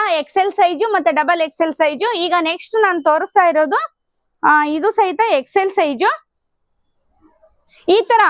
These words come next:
ಅಂದ್ರೆ ಡಿಸೈನ್ ಸ್ವಲ್ಪ ಚೇಂಜ್ ಐತಿ, ನೋಡ್ಬೋದು ನೀವಿಲ್ಲಿ.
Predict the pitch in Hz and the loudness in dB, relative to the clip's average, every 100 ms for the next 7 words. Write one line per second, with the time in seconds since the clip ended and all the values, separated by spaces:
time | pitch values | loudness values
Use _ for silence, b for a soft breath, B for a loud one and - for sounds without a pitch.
0 | - 339 381 415 339 330 427 480 494 453 | 2 0 0 -2 0 2 2 2 -2 0
1 | 480 480 359 349 370 370 311 320 294 320 | -2 -2 -2 0 0 0 0 0 2 0
2 | 294 339 320 285 269 320 | 0 -2 0 -2 -2 -2